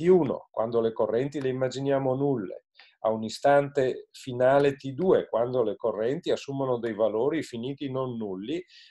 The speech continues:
beh, questa in-, il fatto che il, eh, il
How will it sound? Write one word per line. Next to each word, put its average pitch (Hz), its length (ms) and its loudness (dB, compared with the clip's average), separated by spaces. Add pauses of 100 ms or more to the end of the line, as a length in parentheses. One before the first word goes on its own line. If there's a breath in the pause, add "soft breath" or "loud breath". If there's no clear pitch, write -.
beh, 202 200 4
questa - 180 -4
in-, 160 160 -2 (200)
il 151 240 -2
fatto 190 260 2
che 156 100 0
il, 135 480 0
eh, 120 760 0
il 117 260 -6